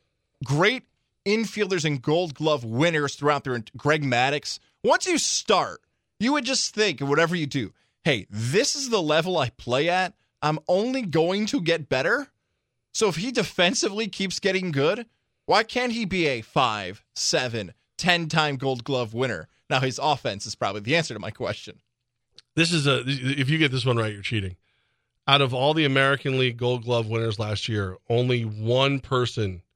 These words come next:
Speaker 2: had won it before last year, and had won it multiple times.
Speaker 1: A L?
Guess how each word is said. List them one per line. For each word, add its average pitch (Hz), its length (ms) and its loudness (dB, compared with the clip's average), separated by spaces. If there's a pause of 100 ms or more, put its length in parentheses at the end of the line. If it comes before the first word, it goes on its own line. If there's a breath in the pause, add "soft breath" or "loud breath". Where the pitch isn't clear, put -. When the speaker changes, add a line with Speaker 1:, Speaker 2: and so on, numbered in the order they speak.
(360)
Speaker 2:
had 120 180 0
won 117 220 2
it 104 140 -2
before 110 460 -4
last 95 380 -8
year, 80 220 -18 (120)
and 107 100 -2
had 107 80 -2
won 110 140 0
it 101 60 -6
multiple 101 340 -6
times. 87 400 -14 (1400)
Speaker 1:
A 160 220 2
L? 254 340 0